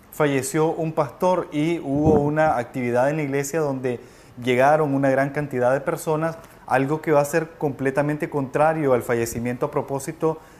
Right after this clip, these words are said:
del comandante Cero en Pastora, donde la vicepresidenta Rosario Murillo manifestaba de que se estarán realizando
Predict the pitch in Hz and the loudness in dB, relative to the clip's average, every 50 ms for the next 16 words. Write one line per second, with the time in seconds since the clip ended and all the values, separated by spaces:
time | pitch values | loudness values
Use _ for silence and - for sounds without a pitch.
0 | - - - 120 123 135 131 131 135 135 131 - 139 131 123 117 113 123 123 127 | -20 -18 -10 0 2 2 4 4 2 -2 -2 -4 -2 -2 -2 0 0 -2 -2 0
1 | 143 139 135 - 156 147 151 147 147 143 - 170 156 - - 156 151 156 156 147 | -2 -4 -2 0 0 0 2 0 -2 -2 -4 -4 -4 0 2 2 4 4 2 0
2 | 143 139 135 135 127 135 127 127 123 123 - 131 - 131 123 - 127 117 117 120 | 0 -2 -2 0 0 2 2 2 0 0 -4 -6 -6 -6 -6 -4 -4 -2 -2 -2
3 | 117 139 139 151 147 - 151 143 147 156 160 156 143 139 143 151 160 170 - - | -2 -2 -4 -4 -4 -4 -4 -4 -4 -4 -4 -4 -4 -2 -4 -4 -4 -6 -10 -18
4 | - - - - - - 127 131 135 123 123 120 117 - - 127 127 131 139 143 | -20 -20 -20 -18 -6 -2 0 0 0 -2 -4 -8 -10 -4 2 2 4 4 4 4
5 | 143 139 135 135 - 135 113 - 135 131 - 120 113 117 123 131 139 156 160 160 | 2 2 -2 -4 -6 -6 -4 -4 -6 -4 -2 0 2 2 2 2 0 -2 -2 -2
6 | 151 - - 147 143 143 143 139 151 160 165 165 | -4 -2 -2 -2 -2 -2 -4 -4 -2 -2 -2 -2